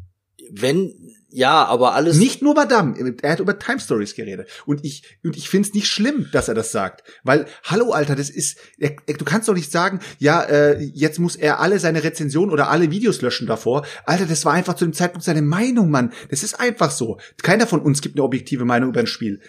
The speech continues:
Speaker 2: Keiner von uns kann das überhaupt, weil keiner von uns ist derjenige, der dieses Spiel, ähm, letztendlich als, als Verlag oder als Autor geschaffen hat. Jeder Autor, der ein Spiel, äh, irgendwo, äh, ja, irgendwo herstellt,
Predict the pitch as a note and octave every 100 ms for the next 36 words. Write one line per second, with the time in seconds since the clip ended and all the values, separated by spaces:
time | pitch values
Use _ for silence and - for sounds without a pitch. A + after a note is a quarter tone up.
0 | - - D#3+ G#3 - F3 E3 - G#3+ B3
1 | - C3+ A#2 E3 - - B2+ C3+ E3+ F#3+
2 | F3+ F3+ - C#3+ - C#3 B2+ F3+ F3+ E3+
3 | B2+ B2 B2+ - - F3 E3+ - - C3
4 | B2 B2 B2 - _ - - C3+ C#3+ -
5 | D#3 D#3 D3+ - - - - A#2 C3+ C3+
6 | - B2+ - C3+ B2 D#3+ G#3+ D#3+ C3+ C3
7 | B2 A#2+ - C#3+ D#3 F3+ F3 E3+ - -
8 | C3 - G#3+ F#3 A2+ G2 - - C#3+ F3
9 | B2 F3+ G3 G3+ E3 - B2 B2+ - C#3+
10 | - F#2 - C3 C3 B2+ D3 D3 C#3 C#3
11 | - - - - - - - _ - -
12 | _ _ _ _ _ _ B2+ C#3+ C3 D3+
13 | D3 D3+ D#3+ D3+ C3+ E3+ - C3+ E3+